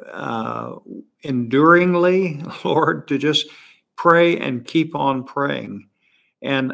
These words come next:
I pray that, Father, as we go into this, this, uh, these next months and the cycle that we're in here in our nation, and really that we're always in, in our nation,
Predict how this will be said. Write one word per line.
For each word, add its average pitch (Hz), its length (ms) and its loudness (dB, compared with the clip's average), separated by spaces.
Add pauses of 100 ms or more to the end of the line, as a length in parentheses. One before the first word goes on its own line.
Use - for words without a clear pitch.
I 156 200 2
pray 196 380 4
that, 127 240 -2
Father, 147 300 2
as 120 100 -6
we 143 120 -2
go 143 240 0
into 131 120 -4
this, - 520 -8
this, - 440 -8
uh, 113 300 -6
these 135 320 -6
next 131 320 -4
months 127 540 -4
and 110 100 -8
the 107 80 -8
cycle 131 500 -4
that 131 140 -6
we're 107 160 -4
in 120 460 -6 (480)
here 147 200 0
in 127 60 0
our 113 120 -2
nation, 131 360 0
and 156 260 -4
really 185 220 4
that 127 160 2
we're 101 200 -2
always 139 540 0
in, 110 180 -8
in 107 120 -8
our 107 120 -10
nation, 113 580 -10